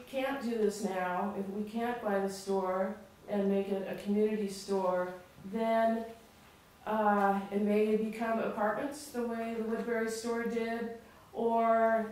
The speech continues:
um, you know, maybe Artie and Nancy struggle along for a while and then something else happens. But, uh, in terms of the, um,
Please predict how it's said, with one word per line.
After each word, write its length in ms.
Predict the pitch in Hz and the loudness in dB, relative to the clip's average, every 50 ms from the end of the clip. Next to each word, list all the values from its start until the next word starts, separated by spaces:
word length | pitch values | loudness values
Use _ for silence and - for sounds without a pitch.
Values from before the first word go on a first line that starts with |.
| - - | -6 -4
um, 760 | 214 214 214 208 208 202 202 196 190 190 190 196 196 190 190 - - - - - - - - - - - - - - - - - - | -2 0 2 2 2 2 2 2 2 0 0 0 -2 -4 -6 -12 -18 -20 -20 -20 -20 -20 -20 -20 -20 -20 -20 -20 -20 -20 -20 -12 -6
you 160 | 190 214 214 | -2 2 2
know, 260 | 202 196 196 196 196 196 - - - - - - - - 190 | 4 4 4 4 2 0 -4 -10 -16 -20 -20 -20 -20 -12 -4
maybe 600 | 190 202 202 202 202 202 196 202 190 175 - - | -2 -2 0 2 2 2 2 2 0 0 -2 -2
Artie 280 | 190 190 190 190 190 190 | 0 0 0 0 0 0
and 120 | 190 196 | 0 0
Nancy 340 | 196 208 214 208 - 220 214 | 0 0 -2 -2 -2 -4 -4
struggle 500 | 208 - - 214 214 202 202 202 196 196 | -4 -6 -4 -2 -2 0 2 2 4 4
along 380 | 202 208 214 220 233 240 247 226 | 4 4 4 2 2 2 0 0
for 280 | - 247 240 240 240 | -2 -2 0 2 4
a 20 | 240 | 4
while 360 | 240 233 240 240 240 233 233 | 4 4 2 2 2 0 0
and 180 | 214 196 196 196 | 0 0 0 0
then 260 | 196 208 214 220 220 | 0 0 0 -2 -2
something 360 | 208 220 220 220 220 226 220 | -4 -4 -6 -6 -6 -4 -2
else 200 | 220 220 214 214 | -2 -2 -2 -2
happens. 680 | - 226 220 220 214 226 226 220 220 220 220 202 - - - - - - - - - - 190 - | -4 -4 -4 -2 -2 -4 -4 -4 -4 -4 -4 -4 -6 -10 -14 -18 -20 -20 -20 -20 -14 -14 -10 -4
But, 540 | 220 233 226 226 226 226 226 - - - - - - - - - - - - | 0 4 6 8 8 8 6 0 -6 -12 -14 -18 -20 -20 -20 -20 -18 -8 -2
uh, 400 | 214 214 208 208 202 208 - - - - - | 2 6 8 8 8 8 6 2 0 -2 -4
in 160 | 202 214 214 208 | -2 -2 -2 0
terms 380 | 226 247 240 233 233 214 208 | 0 0 0 2 0 -2 0
of 440 | 202 202 208 202 196 190 190 - 190 | 2 2 4 4 4 2 0 -2 -2
the, 320 | 180 190 185 180 180 175 - - - - - - | 0 2 2 2 2 0 0 -2 -6 -10 -8 -6
um, 480 | 196 190 180 175 175 170 170 165 165 | -4 -2 -2 -2 -2 -2 -4 -4 -6